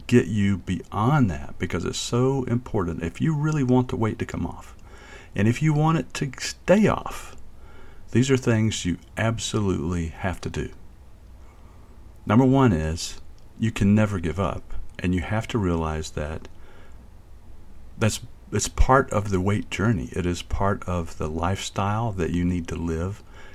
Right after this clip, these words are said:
is to understand that perfection is not required. Matter of fact,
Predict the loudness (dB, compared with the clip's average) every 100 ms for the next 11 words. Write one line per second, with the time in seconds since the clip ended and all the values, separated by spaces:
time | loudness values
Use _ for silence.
0 | -4 -4 -2 0 2 0 -2 -2 0 0
1 | -2 -4 -4 -4 -2 -2 -2 -2 -2 -2
2 | -4 -2 -2 -2 -6 -6 -4 -4 -4 -8
3 | -16 -18 -20 -20 -20 -20 -20 -20 -20 -20
4 | -20 -20 -20 -20 -14 -2 0 2 2 0